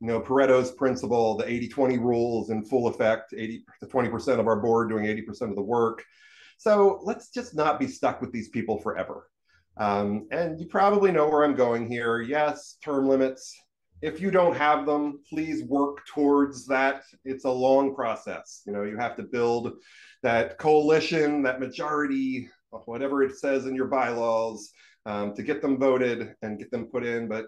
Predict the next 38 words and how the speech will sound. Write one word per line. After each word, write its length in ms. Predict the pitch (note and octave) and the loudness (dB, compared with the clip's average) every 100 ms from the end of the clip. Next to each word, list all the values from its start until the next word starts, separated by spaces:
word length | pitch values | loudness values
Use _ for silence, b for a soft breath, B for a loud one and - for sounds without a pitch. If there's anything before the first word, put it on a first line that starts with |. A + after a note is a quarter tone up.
| - | -12
it's 100 | - | -6
a 40 | |
long 220 | C#3 C#3+ | -2 -2
process, 440 | C#3 C3+ C3 A#2+ - | 0 0 0 -6 -8
but 120 | A2+ | -12
it's 180 | A2 - | -12 -8
worth 260 | A#2 A#2 | -6 -4
it 140 | A#2 A2+ - | -6 -8 -10
for 140 | A2 | -10
healthy 340 | A2+ A2 A#2 G#2 | -6 -6 -8 -6
organizations. 920 | G#2 G#2 G2+ A#2 A2+ A#2+ G#2+ G#2 - b b b - | -6 -6 -8 -8 -8 -8 -8 -8 -12 b b b -12
We 100 | E3+ | -2
don't 200 | D#3+ C3+ | 0 2
need 260 | C3+ B2+ | 2 0
twenty-year 600 | - C3 B2+ B2 G#2+ A#2 A2+ | -6 -2 -2 -2 -4 -6 -4
board 280 | G#2+ A2+ A2+ | -2 -2 -2
members. 680 | A2 G#2+ G#2+ G#2 G#2 - - | -4 -2 -4 -4 -8 -14 -12
Um, 480 | G2+ F#2+ G2 F#2+ G2+ | -8 -6 -6 -8 -10
and 120 | G2 G2+ F#2 | -12 -16 -16
that's 160 | A2 - | -20 -12
how 80 | G#2+ | -10
we 100 | G#2 | -6
get 140 | G2+ | -6
into 220 | G2 A2 | -8 -10
groupthink 560 | G2+ G#2 G#2 G#2 G2 - | -8 -8 -8 -6 -8 -6
and 80 | G2 | -6
all 100 | F#2 | -6
these 180 | F#2+ - | -8 -6
other 160 | G#2 | -4
problems 560 | G2 G2+ F#2+ F#2+ F#2 F#2 | -4 -2 -2 -4 -8 -8
that 140 | G2 | -10
we 80 | F#2+ | -6
run 200 | F#2+ G2 | -6 -6
into. 440 | G2 G2+ G2+ F#2+ - B B B B | -6 -6 -2 -2 -4 B B B B
Uh, 140 | C3+ | 0
what's 200 | D3 G3 | 0 0
my 180 | E3 F3+ | 0 0
favorite? 500 | F#3 F#3+ F#3 F#3+ F#3+ | 0 -2 0 -2 -2